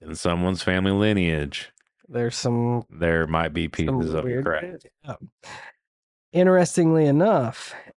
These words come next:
Speaker 2: after they buried the pilot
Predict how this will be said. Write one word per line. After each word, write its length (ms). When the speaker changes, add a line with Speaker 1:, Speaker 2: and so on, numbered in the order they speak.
Speaker 2:
after 880
they 200
buried 840
the 100
pilot 880